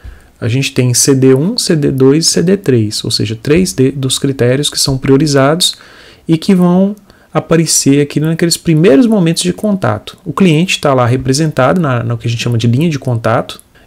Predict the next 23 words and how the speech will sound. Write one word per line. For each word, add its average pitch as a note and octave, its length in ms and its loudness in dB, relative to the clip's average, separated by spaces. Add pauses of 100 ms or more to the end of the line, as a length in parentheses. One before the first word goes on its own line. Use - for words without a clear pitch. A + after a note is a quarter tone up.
e E3+ 60 4
ele F3+ 140 6
vai G3+ 120 2
interagir F3+ 640 2
com F3 400 -2
alguns E3 280 2
momentos F3 360 2
de E3+ 80 -4
verdade. C3+ 500 2
Olha G#2 140 -2
lá, F2 60 -6
ó, A2+ 60 -10
tem B2 140 -4
o B2 40 -2
momento C3 440 -2
um, F#3+ 300 -2
momento B2+ 400 -4
dois, D3 400 0
três, E3 500 0
até G3+ 360 -6
o D#3 100 -2
N, G#2+ 260 -2
né? G3 180 -6